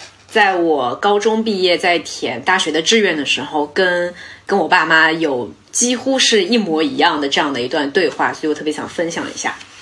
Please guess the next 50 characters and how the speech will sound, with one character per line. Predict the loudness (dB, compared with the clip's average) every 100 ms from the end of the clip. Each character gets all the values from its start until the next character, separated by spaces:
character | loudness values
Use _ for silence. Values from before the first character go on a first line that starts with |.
| -20 -20 -20 -20 -20 -20 -16
书 | 0 2
里 | 2 -2
讲 | -2 -2 -2 -2
的 | -4
其 | -2
实 | 0 2
不 |
是 | 0
金 | 2 2 2
智 | 2
英 | 2 0
啊， | -2
是 | -4
金 | 0 0
智 | 4 2
英 |
的 | 2
姐 | 0 -2 -4
姐 | -2 -2
金 | 0 0
恩 | 2 0
英 | 0 0
在 | 2 2 0 -4 -10 -14
填 | -6 0
大 | 0
学 | 0
志 | 0 2
愿 | 2
的 | 0
时 | -2 -4
候， | -2 0
当 | 2 0
时， | -2 -2 0 0 -2 -8 -8
呃， | -8
她 | -4 0
的 |
妈 | 2 2
妈 | 2 -2 -8 -18 -4
就 | -4
建 | 0 0 0
议 |
她 | 0 -2
可 | 0
以 | 0 -2
去 | -6 -4
读 | -2
师 | 0 2
范 | 2 2
大 | 0 0
学。 | -2 -4